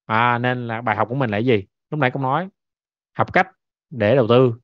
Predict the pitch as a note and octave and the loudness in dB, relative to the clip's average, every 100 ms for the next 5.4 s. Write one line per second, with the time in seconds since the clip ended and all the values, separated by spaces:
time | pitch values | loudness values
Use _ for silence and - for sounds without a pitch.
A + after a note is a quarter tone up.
0 | _ A#2 A#2 B2+ D3+ D3+ D#3+ E3 _ _ | _ -6 -4 -4 -4 0 0 0 _ _
1 | _ _ _ - B2 - _ _ _ - | _ _ _ 0 0 -2 _ _ _ -10
2 | G2+ G#2 A2+ A#2 C3 A#2 _ _ _ _ | -6 -6 -4 0 0 -2 _ _ _ _
3 | _ _ _ _ - A#2 G#2+ D#3 C#3 F#3 | _ _ _ _ -6 -2 0 0 0 0
4 | C#3 G#2 B2 B2+ D#3 C#3 C3 G#2+ B2 G#2+ | 0 -2 -2 0 2 4 4 0 -2 -2
5 | G#2+ C3 A2 | 0 -2 -2